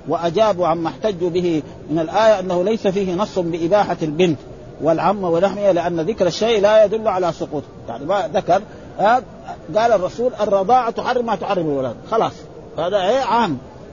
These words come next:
ومعلوم أن رسول الله صلى الله عليه وسلم أوتي جوامع الكلم، ها، جملة قصيرة ت-، تشمل أشياء كثيرة، ها. وهذا يعني من، من خواص رسول الله صلى الله عليه وسلم.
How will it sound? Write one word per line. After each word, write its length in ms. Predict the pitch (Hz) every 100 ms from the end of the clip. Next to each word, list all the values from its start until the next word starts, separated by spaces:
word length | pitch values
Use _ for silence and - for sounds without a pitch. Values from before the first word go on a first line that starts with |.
| -
ومعلوم 360 | 208 208 254
أن 160 | 220 208
رسول 320 | 196 180 226
الله 260 | 208 208 190
صلى 140 | 185
الله 120 | 170
عليه 100 | 233
وسلم 100 | 208
أوتي 240 | 233 226 202
جوامع 380 | 220 220 202 175
الكلم، 260 | 156 131 - - - - - - - - -
ها، 220 | 170 233 - - - 240 - -
جملة 220 | 277 285 262
قصيرة 560 | 240 - 285 294 285 - - - - - - - - -
ت-، 140 | 262 226 208 - - 233
تشمل 280 | 233 233
أشياء 340 | 202 208 233 214
كثيرة، 320 | 185 160 131 - 147
ها. 140 | 135 - - -
وهذا 400 | 185 208 196 208
يعني 260 | 220 185 175
من، 100 | 185
من 320 | 175 156 185 180
خواص 320 | 202 240 -
رسول 340 | 185 165 196
الله 320 | 175 180 170 160
صلى 220 | 175 156
الله 280 | 156 196 156
عليه 180 | 151 147
وسلم. 480 | 135 226 262 247